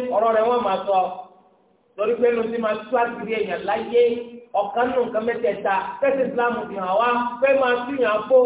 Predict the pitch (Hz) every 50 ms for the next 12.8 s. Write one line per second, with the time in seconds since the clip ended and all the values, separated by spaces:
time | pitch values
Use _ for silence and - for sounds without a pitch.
0 | 254 254 254 247 269 294 302 359 359 349 311 269 254 247 240 226 226 226 - 202
1 | - - - - - - - - - _ _ _ _ _ _ _ _ _ _ _
2 | _ _ _ _ _ _ _ _ _ _ _ _ _ _ _ _ _ _ _ _
3 | _ _ _ _ _ _ _ - 175 175 185 185 185 180 175 175 165 165 165 165
4 | 160 156 151 156 160 - 160 156 165 175 175 170 160 160 165 170 185 202 196 -
5 | 180 156 - - 165 151 135 - 139 135 131 - 139 131 131 127 127 120 123 123
6 | 135 - - 139 123 - - - - - - _ _ _ _ _ _ _ _ _
7 | _ _ _ _ _ _ _ _ _ _ _ _ _ _ _ _ _ _ _ _
8 | _ _ _ _ _ _ _ _ _ _ _ 160 160 165 165 165 180 175 170 175
9 | 175 175 175 175 170 - - - - - - _ - 160 156 156 151 147 151 160
10 | 170 - 160 151 - - 175 165 165 - - - - - - - _ _ _ _
11 | _ _ _ _ _ _ _ _ _ _ _ _ _ _ _ _ - 180 185 160
12 | 151 - 151 143 135 151 139 - 135 131 - - 143 143 139 139